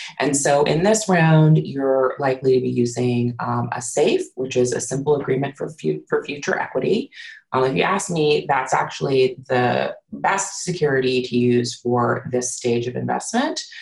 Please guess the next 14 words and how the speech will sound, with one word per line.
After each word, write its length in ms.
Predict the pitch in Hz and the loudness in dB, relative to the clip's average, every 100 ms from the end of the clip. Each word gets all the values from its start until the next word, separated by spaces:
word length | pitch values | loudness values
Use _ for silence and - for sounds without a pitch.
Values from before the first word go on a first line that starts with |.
| - - - | -18 -20 -8
Um, 420 | 127 131 127 127 127 | -2 0 2 2 0
you 220 | 131 127 | -4 2
don't 220 | 180 190 | 2 4
really 200 | 190 185 | 4 4
need 200 | 170 160 | 4 4
lawyers 500 | 139 131 131 131 131 | 4 4 4 2 -2
for 280 | - 135 120 | -4 0 2
it. 380 | 123 123 127 - | 2 2 -2 -4
Um, 540 | 123 123 120 117 120 - - | -4 -2 0 -2 -4 -8 -8
it, 240 | - - | -6 -6
you 180 | - 131 | -4 -2
know, 240 | 120 113 - - | 0 -2 -4 -14
you, 260 | - 131 - | -8 -8 -6
you 240 | - 123 | -6 -6